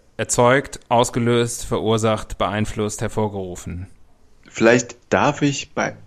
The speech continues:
Speaker 2: darf ich wegen Klimawandel
Speaker 1: Ah,
Speaker 2: noch?
Speaker 1: ja.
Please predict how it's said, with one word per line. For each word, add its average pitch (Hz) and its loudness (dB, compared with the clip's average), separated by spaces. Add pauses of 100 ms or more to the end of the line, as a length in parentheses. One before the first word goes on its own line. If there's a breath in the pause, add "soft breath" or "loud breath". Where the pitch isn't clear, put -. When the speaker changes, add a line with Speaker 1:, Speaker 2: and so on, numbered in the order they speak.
(120)
Speaker 2:
darf 113 2
ich 127 -4
wegen 127 2 (1400 soft breath)
Klimawandel 127 4
Speaker 1:
Ah, 110 2
Speaker 2:
noch? 87 0
Speaker 1:
ja. - -12